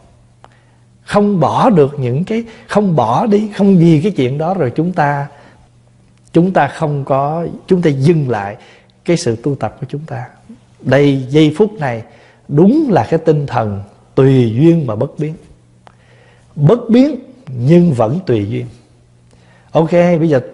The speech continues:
tôi rất muốn làm chuyện đó, nhưng mà đụng cái thầy ông bệnh. Đấy, tôi muốn làm chuyện đó mà bất biến mà. Nhưng mà giờ thầy ông bệnh, chùa không làm được thì tùy duyên. Thậm chí bây giờ á,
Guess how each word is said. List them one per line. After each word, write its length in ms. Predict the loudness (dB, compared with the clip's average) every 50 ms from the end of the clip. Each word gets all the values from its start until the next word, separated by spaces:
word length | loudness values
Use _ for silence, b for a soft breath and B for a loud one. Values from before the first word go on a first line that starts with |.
| 0
tôi 160 | 2 4 4 4
rất 340 | 4 2 2 0 0 0
muốn 180 | -2 0 0 0
làm 200 | -2 -2 -4 -4
chuyện 200 | -6 -6 -6 -4
đó, 180 | -4 -4 -4 -6 -8 -14 -20 -20 _ b b b b b b b b b b b b b b _
nhưng 200 | 0 2 2 4
mà 100 | 4 2
đụng 360 | 4 2 2 2 2 0 -2 0
cái 440 | 0 0 0 0 -2 -4 -4 -6 -8 -10 -12 -14 -16 -20 -20 _ _ _ _ -16
thầy 220 | -6 -4 -2 -2
ông 160 | 0 0 0 2
bệnh. 260 | 2 2 0 0 -4 -8 -12 -16 -14 -10
Đấy, 200 | -10 -10 -10 -10 -14 _ -20 -20 _ _ _ 2
tôi 140 | 2 4
muốn 320 | 4 4 2 2 2 2 2
làm 200 | 2 2 0 0
chuyện 180 | 0 0 0
đó 120 | 0 -2 -2
mà 100 | -2 0
bất 260 | 0 0 0 0 2
biến 280 | 2 2 2 0 -2 -4
mà. 160 | -6 -6 -6 B B B B B B
Nhưng 160 | 2 2 4
mà 60 | 4 4
giờ 140 | 2 2 0 -2
thầy 200 | -2 0 0 2
ông 180 | 2 2 2
bệnh, 260 | 2 2 2 0 -2 0
chùa 200 | 2 2 4 2
không 80 | 2 0
làm 200 | -4 -2 2 2
được 200 | 2 2 2 -2 -6
thì 140 | -8 -8
tùy 400 | -8 -6 -6 -6 -4 -4 -6 -8 -8
duyên. 180 | -8 -8 -10 -12 _ _ _ _ _ b b b b b b b b b b b b b b b b b b b b b b -4
Thậm 280 | -2 0 0 0 0
chí 200 | 2 2 2 2
bây 160 | 2 2 2 2
giờ 260 | 2 4 2 2 2
á, 120 | 0 -2